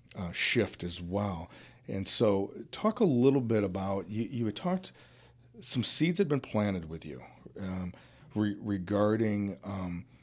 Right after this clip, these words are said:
the idea of being present and being open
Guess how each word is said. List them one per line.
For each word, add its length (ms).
the 200
idea 640
of 580
being 360
present 640
and 180
being 320
open 480